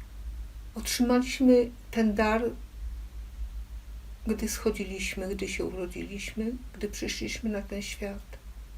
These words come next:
To jest nasz wewnętrzny przewodnik, nasz nauczyciel,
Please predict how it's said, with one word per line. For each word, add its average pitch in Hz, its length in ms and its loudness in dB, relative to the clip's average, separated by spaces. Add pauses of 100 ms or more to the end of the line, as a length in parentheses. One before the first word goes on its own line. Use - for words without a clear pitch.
(1500)
To 254 60 8
jest 240 300 6
nasz 220 640 6 (680)
wewnętrzny 202 600 2
przewodnik, 202 880 2 (1600)
nasz 190 420 0
nauczyciel, 190 920 0